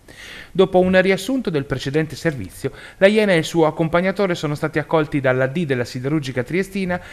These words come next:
che aveva inviato Nadia Toffa, a cui era stato garantito l'accesso allo stabilimento per approfondire attraverso una visita, con il solo vincolo del rispetto delle condizioni di sicurezza. Proprio questa sicurezza è il motivo per cui all'inviata viene vietato l'accesso però all'altoforno.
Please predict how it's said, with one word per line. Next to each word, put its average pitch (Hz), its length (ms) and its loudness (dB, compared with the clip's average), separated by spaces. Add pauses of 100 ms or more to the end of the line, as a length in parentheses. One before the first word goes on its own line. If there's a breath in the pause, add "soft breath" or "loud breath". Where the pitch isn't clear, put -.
che - 80 0
aveva 196 240 4
inviato 156 680 2
Nadia 160 420 2
Toffa, - 460 -4
a 147 140 -4
cui 175 240 0
era 160 260 4
stato 156 300 -2
garantito 156 560 -2
l'accesso 151 380 -2
allo 139 100 0
stabilimento 175 640 -2
per 156 120 0
approfondire 156 540 -2
attraverso 143 440 -2
una 160 100 -2
visita, 117 440 -4 (320 loud breath)
con 143 160 0
il 139 60 0
solo 185 200 0
vincolo 156 340 0
del 139 120 0
rispetto 180 400 -2
delle 156 180 0
condizioni 165 480 -2
di 139 100 -4
sicurezza. 110 680 -6 (480 loud breath)
Proprio 254 380 2
questa 175 220 -2
sicurezza 165 580 0
è 175 80 4
il 180 80 4
motivo 185 360 0
per 165 200 0
cui 170 240 2
all'inviata 147 600 2
viene 156 280 0
vietato 170 340 -2
l'accesso 160 460 -2
però 156 220 2
all'altoforno. 135 840 -2